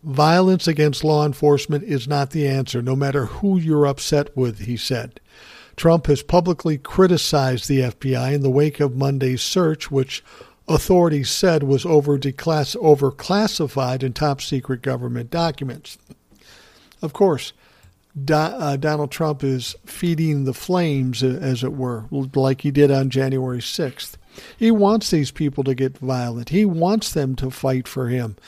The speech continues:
'cause at this point, this is what he believes is the only way he's gonna get out of his fucking mess, and I'm sorry, that's not gonna work. He called the federal agency corrupt and has suggested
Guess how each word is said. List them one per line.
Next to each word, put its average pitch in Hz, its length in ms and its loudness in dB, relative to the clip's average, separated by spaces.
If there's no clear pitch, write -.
'cause 127 200 -4
at 120 120 -6
this 233 220 2
point, 131 420 0
this 165 200 0
is 139 140 -2
what 127 160 2
he 185 180 2
believes 131 500 -2
is 123 140 -4
the 139 140 0
only 147 240 0
way 135 340 0
he's 170 320 -2
gonna 127 260 -2
get 131 200 -4
out 143 200 -2
of 123 80 -4
his 123 160 -4
fucking 131 440 -4
mess, 143 340 -4
and 139 120 -6
I'm 123 120 -6
sorry, 143 500 0
that's 147 220 -2
not 139 200 0
gonna 127 180 -2
work. 131 420 0
He 208 160 4
called 190 320 4
the 165 80 0
federal 170 420 0
agency 165 560 -2
corrupt 139 720 -2
and 143 140 2
has 135 140 2
suggested 139 840 0